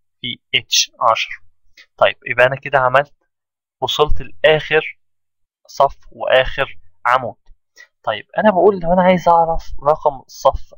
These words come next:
او رقم العمود هعمل ايه؟ هشيل العنصر select واقول له مثلًا العنصر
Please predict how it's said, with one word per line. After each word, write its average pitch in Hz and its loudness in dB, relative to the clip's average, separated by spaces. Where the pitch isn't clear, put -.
او 139 2
رقم 127 0
العمود 113 -12
هعمل 135 -2
ايه؟ 117 -18
هشيل - -4
العنصر 139 -4
select 123 -12
واقول 143 0
له 135 -10
مثلًا 160 -6
العنصر 131 -4